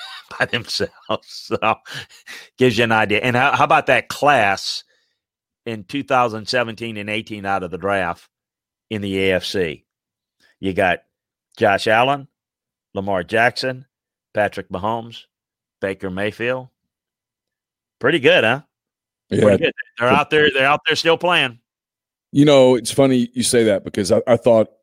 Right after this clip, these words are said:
Speaker 2: I thought it was big, s-, big weekends for, uh, for Lamar Jackson winning
Speaker 1: Yes.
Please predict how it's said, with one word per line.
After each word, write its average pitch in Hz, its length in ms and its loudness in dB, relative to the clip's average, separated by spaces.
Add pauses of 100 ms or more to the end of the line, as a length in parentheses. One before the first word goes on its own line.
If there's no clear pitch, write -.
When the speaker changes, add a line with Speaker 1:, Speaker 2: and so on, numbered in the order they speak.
(140)
Speaker 2:
I 104 40 -14
thought 127 200 4
it 107 60 -6
was 104 120 -6 (140)
big, 110 360 0 (1080)
s-, - 100 -12 (140)
big 139 200 2
weekends 107 520 0
for, 90 380 0
uh, 85 220 -6 (1160)
for 95 240 -4
Lamar 101 300 2
Jackson 87 540 -4 (520)
winning 110 260 4
Speaker 1:
Yes. 101 80 2